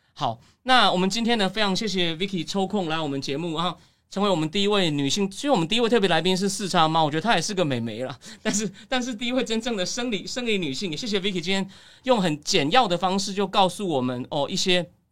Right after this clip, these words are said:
在我看来很重要的内容，这样呢，我就可以，就是暂时可以把马斯克那本大书放，放下来了。好，那，那今天呢，就，就谢谢，就谢谢那个，谢谢，谢谢 Vicky，也祝你的十二月一号电子报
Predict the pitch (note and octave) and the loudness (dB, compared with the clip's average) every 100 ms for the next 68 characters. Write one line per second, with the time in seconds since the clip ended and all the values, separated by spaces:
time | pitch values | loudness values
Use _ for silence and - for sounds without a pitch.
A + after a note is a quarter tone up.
0 | _ _ _ - - F#3+ C#3 F3+ B2+ B2+ | _ _ _ -8 2 2 4 2 2 -2
1 | - _ _ E3+ D3+ G#3 F#3+ D#3+ F3+ D3 | -10 _ _ -2 2 4 4 4 4 4
2 | B2+ G3+ E3 C#3+ B2 B2+ F#3 E3+ D3 B2 | 2 2 2 0 -2 -4 -2 -2 -2 -2
3 | - _ _ _ - F#3 F3 - C4 G3+ | -10 _ _ _ -8 -4 -2 0 2 2
4 | - C#3+ F3+ D#3 C#3+ C3+ C3 - F#3+ D3+ | 2 -2 0 2 2 0 -4 -2 -2 0
5 | B2 E3+ D3+ D#3 D3+ D3+ _ - _ _ | 0 0 0 -2 -6 -10 _ -20 _ _
6 | _ _ G3+ F3 F3+ C3+ G2+ G2 B2+ - | _ _ -12 -6 -4 -4 -8 -14 -16 -18
7 | _ _ _ _ _ _ _ - D3 D3 | _ _ _ _ _ _ _ -8 -6 -2
8 | G#3 A3+ A3 G#3 G3+ G3 F#3+ E3 D#3 G3 | -2 0 0 -2 -2 -2 0 -2 -2 0
9 | F#3 D#3+ D#3+ - G#3 F3+ D#3 - G#3 F3+ | 2 2 -2 -6 -4 -2 0 0 0 -2
10 | E3 C3+ - G#3 F3+ - G3+ - D3 D#3 | -2 -4 -6 -6 -2 0 0 -2 -2 -2
11 | D3 C3 - - G3 E3 C3+ C3 - - | -2 -4 -4 -8 -6 -4 -4 -6 -12 -14
12 | F#3+ E3+ C#3 D#3 D3 C3 C3+ G3+ C#3+ A#2+ | -8 -6 -6 -8 -6 -8 -6 -4 -4 -6
13 | C3 B2+ - - - F3+ F#3 F3 F#3 D3 | -8 -10 -16 -8 -4 -2 -2 -2 -4 -8
14 | C#3 E3 D3 C#3 | -6 -4 -4 -8